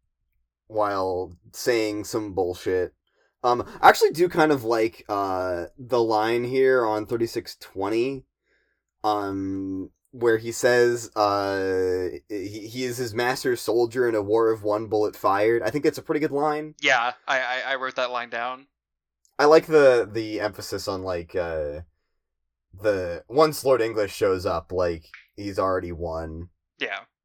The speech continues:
Speaker 1: Uh, um, it, it's, it's the thematic thing with the, the villain, obviously, but I think it's a pretty strong thing, and it's a, Huzzy knows how to write,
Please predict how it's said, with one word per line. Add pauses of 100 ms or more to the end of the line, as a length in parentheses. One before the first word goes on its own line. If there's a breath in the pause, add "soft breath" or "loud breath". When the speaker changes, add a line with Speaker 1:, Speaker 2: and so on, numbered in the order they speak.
(140)
Speaker 1:
Uh, (380)
um, (1120)
it, (420 soft breath)
it's,
it's
the
thematic
thing
with
the,
the
villain,
obviously,
but (100)
I
think
it's
a
pretty (180)
strong
thing,
and
it's
a, (680 soft breath)
Huzzy
knows
how
to
write,